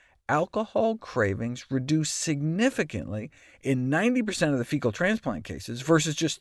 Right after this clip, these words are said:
thirty percent in the placebo cases. And this was validated by p-tests showing that they were drinking significantly less too,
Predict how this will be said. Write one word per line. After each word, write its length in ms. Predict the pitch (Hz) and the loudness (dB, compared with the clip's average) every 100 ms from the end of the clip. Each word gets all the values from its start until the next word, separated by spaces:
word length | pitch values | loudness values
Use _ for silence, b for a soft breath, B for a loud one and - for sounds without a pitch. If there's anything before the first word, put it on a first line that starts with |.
| _ | _
thirty 260 | 240 311 247 | -2 0 -2
percent 300 | - 135 127 | -2 -2 0
in 80 | 156 | 0
the 40 | |
placebo 480 | 175 165 277 302 135 | -2 -2 -2 2 2
cases. 500 | - 98 - 60 - b b b b - | 2 -4 -4 -14 -20 b b b b -4
And 80 | |
this 160 | 123 117 | -2 -2
was 200 | 104 - - | -6 -10 -16
validated 800 | - 101 139 147 131 120 123 104 | -14 -2 0 2 0 -2 -2 0
by 140 | 95 | 0
p-tests 720 | 92 - 208 - 165 156 - | -2 0 -2 6 6 6 0
showing 400 | - 127 131 123 | -4 0 2 2
that 180 | 107 90 | -2 -2
they 80 | 107 | -2
were 320 | 110 110 95 - | 0 -2 -6 -4
drinking 460 | 113 117 131 127 | -2 0 2 0
significantly 680 | - 120 127 139 147 156 151 | 0 0 2 2 0 0 2
less 280 | 156 160 - | 4 4 2
too, 360 | - 247 247 | -2 -2 -2